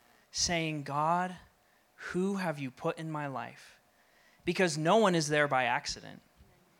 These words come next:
God puts us in places so that we can serve in the way that he has called us to, to serve the people that he's trying to reach, that he's working on their hearts.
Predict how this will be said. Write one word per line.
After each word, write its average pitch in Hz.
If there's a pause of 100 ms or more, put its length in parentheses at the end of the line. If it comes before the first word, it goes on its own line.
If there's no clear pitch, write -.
(400)
God 165
puts -
us 175
in 147
places 131 (180)
so 160
that 147
we 151
can 139
serve 165
in 143
the 135
way 143
that 127
he 160
has 135
called 127
us -
to, 127 (520)
to -
serve 185
the 151
people 175
that 135
he's 151
trying 139
to 123
reach, - (420)
that 143
he's 160
working 151
on 139
their 131
hearts. -